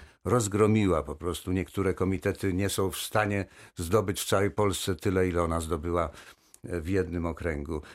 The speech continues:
Także, proszę państwa, przede wszystkim dziękujemy państwu. Dziękujemy państwu, kłaniamy się w pas, y, za wszystkie te głosy, które, y, nawet w tej jeszcze na, chwilowo na pomarańczowo zabarwionej części, y, naszego,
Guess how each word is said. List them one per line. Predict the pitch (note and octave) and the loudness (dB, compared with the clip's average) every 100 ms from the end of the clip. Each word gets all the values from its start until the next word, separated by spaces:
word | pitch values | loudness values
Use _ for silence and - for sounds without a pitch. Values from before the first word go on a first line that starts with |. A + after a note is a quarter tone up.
| - - | -20 -6
Także, | F#2+ F2+ G2 | -4 -2 0
proszę | A2+ G#2+ | 2 2
państwa, | G#2+ G#2 - G#2+ G#2 G2 A2 - - - _ | 2 0 2 2 4 2 -4 -10 -12 -20 _
przede | - A#2+ G#2+ | 0 2 4
wszystkim | A2+ - - F#2 F2+ D#2 | 0 -2 0 0 0 0
dziękujemy | G#2+ - G2 E2+ D2 | 0 2 2 2 -2
państwu. | D2 C#2 - - D#2+ | -4 -4 -8 -8 -4
Dziękujemy | F#2 D#2 A2+ A#2 | -4 0 2 2
państwu, | G#2+ A2 F#2+ G2+ | 0 0 0 -4
kłaniamy | - F#2 G2 G2+ | -2 0 0 -2
się | G2+ | -4
w | - | 0
pas, | G#2 G#2+ - A2 | 0 2 0 0
y, | G2+ F2+ E2+ E2+ E2+ | 2 0 -2 -6 -6
za | E2+ F2 | 0 0
wszystkie | - B2 A2 - G#2 | 0 0 0 -2 -2
te | F#2+ G2+ | -2 -2
głosy, | E2+ G2+ G#2 G2 | 0 2 2 -2
które, | - G2 G2 - - - _ - | -2 0 0 0 -10 -20 _ -8
y, | F#2 F#2+ F#2 | -4 0 2
nawet | F#2+ G#2+ G#2+ F2 | 2 2 2 -2
w | - | -2
tej | G#2+ A2 | 0 2
jeszcze | G#2 - - A#2+ | 2 2 2 2
na, | F2 F#2+ D#2 - - - - | 2 -2 -2 -8 -12 -12 -10
chwilowo | - G2+ G#2+ G#2 | -6 0 2 4
na | G#2+ F#2+ | 2 4
pomarańczowo | A2+ F#2+ G2 G2 B2 G2 F#2+ | 4 4 4 4 4 4 4
zabarwionej | F2+ F2 F2+ F2+ F2+ F2 | 2 2 2 2 2 0
części, | - F2 E2 - E2+ C3+ - - _ | -2 0 0 -2 -6 -8 -18 -20 _
y, | - F#2 F2 | -8 -4 -2
naszego, | F2+ F2 G2 E2 F2+ F2+ | -2 -2 -2 0 0 0